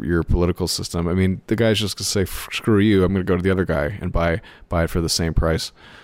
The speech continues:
or maybe a little more 'cause I don't like you." So it's,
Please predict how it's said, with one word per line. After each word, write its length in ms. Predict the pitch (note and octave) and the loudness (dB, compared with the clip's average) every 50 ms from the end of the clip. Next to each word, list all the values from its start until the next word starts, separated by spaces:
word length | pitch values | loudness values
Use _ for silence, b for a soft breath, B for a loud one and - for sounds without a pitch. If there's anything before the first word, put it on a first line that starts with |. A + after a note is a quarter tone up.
| B B _ | B B _
or 180 | - E2+ E2+ E2 | -2 0 0 0
maybe 240 | E2 F2 F2 E2+ E2+ | 2 2 2 2 2
a 60 | E2+ | 2
little 160 | E2 E2 D#2+ | 2 0 0
more 260 | D#2 E2+ F2 E2+ D#2 | 0 0 0 0 -2
'cause 140 | - - E2+ | -4 -6 -8
I 20 | |
don't 160 | D2 D2 A#1 B1 | -8 -8 -6 -6
like 220 | D2+ D#2 - - | -6 -6 -6 -6
you." 180 | D2+ C2+ - - - | -6 -6 -6 -8 -8
So 300 | - - F#2+ F2 E2+ E2 | -4 0 2 2 2 2
it's, 340 | - F#2 F2+ - - - | 2 0 0 -2 -4 -10